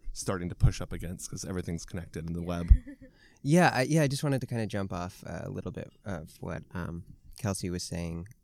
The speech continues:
Speaker 3: um, as far as coming from academia to a certain extent. I mean,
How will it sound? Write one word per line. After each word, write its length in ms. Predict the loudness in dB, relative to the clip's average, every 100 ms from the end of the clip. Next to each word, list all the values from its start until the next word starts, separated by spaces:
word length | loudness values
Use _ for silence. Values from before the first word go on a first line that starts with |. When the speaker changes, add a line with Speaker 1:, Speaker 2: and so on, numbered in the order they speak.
| -8
Speaker 3:
um, 680 | -4 -4 -4 -6 -8 -10 -14 _ -8
as 180 | -6 -6
far 320 | -4 -2 -2
as 280 | -2 -6 -8
coming 400 | -10 -8 -6 -6 -10 _ -14
from 640 | -6 -4 -2 -2 -2 -4 -8
academia 800 | -10 -10 -8 -8 -6 -6 -6 -8 -12 -8
to 120 | -8
a 40 |
certain 280 | -6 -8 -10
extent. 420 | -12 -12 -10 -8 -8
I 60 |
mean, 220 | -8 -10